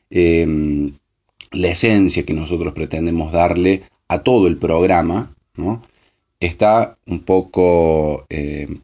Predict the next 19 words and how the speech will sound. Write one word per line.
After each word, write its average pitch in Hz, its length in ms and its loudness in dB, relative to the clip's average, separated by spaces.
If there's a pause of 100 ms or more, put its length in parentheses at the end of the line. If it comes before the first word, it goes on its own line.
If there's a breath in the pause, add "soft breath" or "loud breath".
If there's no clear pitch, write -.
por 78 160 -2
debajo 92 560 0
también, 92 560 0 (320 loud breath)
y 80 120 -8
bien, 87 520 0
eh, - 500 -14
por 80 140 -4
debajo 98 320 2
y - 20 0
bien 82 160 2
claro 90 300 0
también, 82 260 -2
¿no?, 87 160 0
los 85 240 0
objetivos 85 640 -2
que 80 100 -6
tenemos, 82 680 -6
que 78 100 -10
perseguimos, 87 680 -4